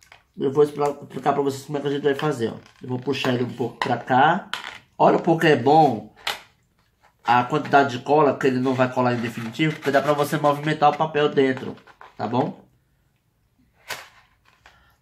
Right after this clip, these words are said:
Vou deixar ele bem centralizado.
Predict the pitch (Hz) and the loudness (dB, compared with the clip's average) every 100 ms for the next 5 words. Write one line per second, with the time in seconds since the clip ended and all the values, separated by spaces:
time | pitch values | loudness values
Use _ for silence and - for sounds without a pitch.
0 | _ _ - 123 120 127 127 123 - 127 | _ _ -20 -12 -6 -4 -4 -4 -4 -4
1 | 123 127 127 131 131 127 123 113 107 107 | -2 -2 -4 -4 0 0 -2 -4 -2 -2
2 | 107 160 254 | 2 0 0